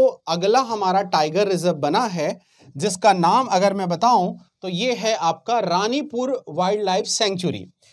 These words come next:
रानीपुर वाइल्ड लाइफ सेंचुरी एक्चुअल में क्या है, टाइगर के मूवमेंट यानी कि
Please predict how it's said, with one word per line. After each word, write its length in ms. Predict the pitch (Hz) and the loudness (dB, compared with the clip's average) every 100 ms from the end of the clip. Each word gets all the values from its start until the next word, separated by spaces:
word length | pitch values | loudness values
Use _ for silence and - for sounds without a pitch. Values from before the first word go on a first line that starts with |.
| _ - | _ -2
रानीपुर 580 | 156 180 254 330 302 285 | 2 4 2 -2 -2 2
वाइल्ड 300 | 202 214 247 | 4 4 4
लाइफ 240 | 233 247 | 4 4
सेंचुरी 560 | - 196 196 185 240 262 | 0 0 -2 -4 -2 0
एक्चुअल 420 | 180 180 - 240 | 0 0 0 0
में 120 | 240 | -2
क्या 160 | 233 202 | 0 0
है, 160 | 196 247 | 0 -4
टाइगर 540 | - 170 175 185 240 | -4 0 0 0 -2
के 180 | 233 269 | -2 -4
मूवमेंट 560 | 220 190 220 233 226 151 | -4 -2 -2 0 -2 -2
यानी 240 | 190 208 | -2 -2
कि 140 | 220 | -2